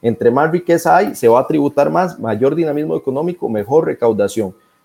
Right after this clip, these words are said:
Y demos seguridad jurídica. Como país necesitamos retomar la confianza del inversionista de Costa Rica como una jurisdicción segura y eso lo estamos perdiendo.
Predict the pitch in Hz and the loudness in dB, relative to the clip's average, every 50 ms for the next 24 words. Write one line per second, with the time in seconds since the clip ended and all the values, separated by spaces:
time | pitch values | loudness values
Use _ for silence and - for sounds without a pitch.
0 | _ _ 131 135 143 151 160 175 185 180 180 156 139 123 113 120 123 139 156 160 | _ _ 0 4 6 6 6 6 2 0 0 0 0 2 4 4 4 4 2 2
1 | 156 147 151 160 165 151 - - 107 - - 110 110 113 104 - - 107 107 123 | 2 4 4 4 4 2 2 -2 -4 -2 -2 -4 -4 -4 -6 -2 0 0 0 2
2 | 131 160 180 165 - - - 123 123 117 110 - 101 - 110 - _ - 147 147 | 0 -2 -4 -6 -8 -14 -12 -6 -6 -6 -6 -6 -10 -14 -14 -12 _ 2 2 2
3 | 147 165 165 160 165 160 - _ 107 120 120 110 - - 107 107 110 117 131 143 | 2 0 -2 -6 -6 -8 -10 _ -4 -4 -4 -4 0 -2 -2 -2 0 0 0 0
4 | 151 156 156 - _ _ - 131 117 110 98 - - 107 104 101 - 139 151 151 | 0 0 -2 -6 _ _ -6 -4 -2 -2 -2 -2 -4 -6 -6 -4 0 2 2 2
5 | 151 156 151 160 156 156 143 131 123 117 117 113 104 117 131 127 - 143 143 - | 2 0 -2 -4 -4 -4 -2 0 0 0 0 -2 -6 -6 -6 -8 -4 -4 -4 -2
6 | - 123 120 - - 113 107 98 120 120 - 151 147 - 131 127 127 131 139 139 | -2 -4 -4 -2 -2 -2 -2 -2 -2 -6 -6 -8 -8 -6 -4 -4 -2 -2 -4 -4
7 | 147 151 135 123 101 110 95 - - 135 139 135 - 131 110 143 190 208 175 117 | -4 -4 -4 -4 -4 -6 -8 -6 -4 -4 -4 -2 -4 -6 0 2 2 4 4 4
8 | 107 120 117 - 120 123 120 120 - 110 110 107 104 - - 95 90 92 87 87 | 2 2 -2 -2 -2 -2 -2 -2 0 -2 -2 -2 -4 -4 -4 -4 -4 -4 -6 -8
9 | 82 - | -10 -12